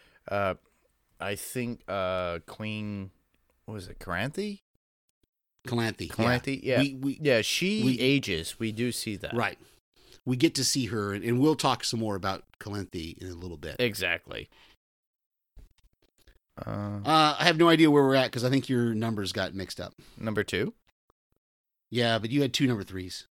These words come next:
Speaker 1: I have two number threes?
Speaker 2: You,
Speaker 1: <laughs>
Speaker 2: yeah, look at the document. You had two number threes. <laughs> And then you're, and then you, so you're, we're at your number two,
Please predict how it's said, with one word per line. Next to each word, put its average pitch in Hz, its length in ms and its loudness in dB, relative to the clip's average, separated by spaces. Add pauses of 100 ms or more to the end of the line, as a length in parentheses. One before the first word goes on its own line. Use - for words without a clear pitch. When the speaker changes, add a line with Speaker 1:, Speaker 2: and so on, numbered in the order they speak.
(800)
Speaker 1:
I - 60 -8
have 80 120 -8
two - 160 -8
number 117 260 -2
threes? 123 720 -2
Speaker 2:
You, 127 280 0
Speaker 1:
<laughs> 170 80 -2
Speaker 2:
yeah, 208 320 0 (120)
look 370 120 0
at - 80 -6
the 233 80 -6
document. 214 480 -4
You 147 140 -2
had 165 140 -2
two 196 120 -2
number 180 200 0
threes. 180 500 -10 (1120)
<laughs> 113 60 -8 (540)
And 127 120 2
then 139 100 4
you're, 131 160 2
and 131 160 0
then 127 100 4
you, 131 120 2
so 135 160 4
you're, 131 200 2
we're 131 200 0
at 143 100 0
your 151 340 2 (320)
number 135 380 4
two, 120 720 4